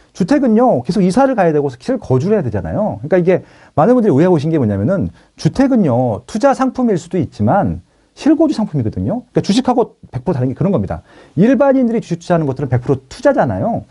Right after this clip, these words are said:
부동산은 투자로 하시는 분들도 있지만 거의 육십 프로 이상은 실거주거든요. 그러면 이게 실거주 시장을 봐야 되는데 실거주 시장 같은 경우는 십 년 주기설을 할 수 있는 그런 조건이 아니에요. 왜냐면은 빠진다고 집을 던져놓고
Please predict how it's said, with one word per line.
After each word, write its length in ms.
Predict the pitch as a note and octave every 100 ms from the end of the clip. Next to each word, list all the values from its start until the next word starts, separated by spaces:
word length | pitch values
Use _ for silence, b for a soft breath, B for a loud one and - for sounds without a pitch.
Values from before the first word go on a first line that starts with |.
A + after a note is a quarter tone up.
| b b b _
부동산은 680 | D#3+ C#4+ B3 G#3+ F#3 F#3+ D#3
투자로 420 | - A#3+ C#4+ C#4
하시는 260 | B3+ F#3 G#3+
분들도 320 | E3 C#3+ C#3
있지만 480 | D3+ - A#2+ D#3 G2
거의 420 | - D3+ A3 G#3 G2+
육십 280 | C#3 C4+ -
프로 180 | A3
이상은 260 | C#3+ C3 C3
실거주거든요. 920 | B2+ C#4+ D4+ A3+ C#3 F#2+ F2 B2 D#3 G#2
그러면 260 | - B3 A3
이게 100 | E3+
실거주 460 | A#3+ C4+ A#3+ A#3+
시장을 520 | F#3+ G#3+ A3 G3 E3 A#2+ b b -
봐야 240 | B2 F#3+
되는데 520 | E3 A2+ B2+ G#3 F#2 b b b _
실거주 320 | A#3+ C#4 C4+
시장 180 | G#3+ B3+
같은 240 | A3 G3
경우는 480 | F3 E3 F3+ F3 A2+
십 160 | A3 C4+
년 100 | A3+
주기설을 640 | D3 D#3 D#3 C#3+ A2+ -
할 220 | - B3+
수 100 | B3+
있는 300 | B3 F#3 C3
그런 260 | C3 C#3 A2+
조건이 260 | - D3+ G#2+
아니에요. 120 | -
왜냐면은 440 | G#3+ C4+ A3+ F#3 b b b b b -
빠진다고 480 | C#4 C#4+ C#4 B3 G3+
집을 220 | - D3
던져놓고 600 | D3+ E3 F3+ - C3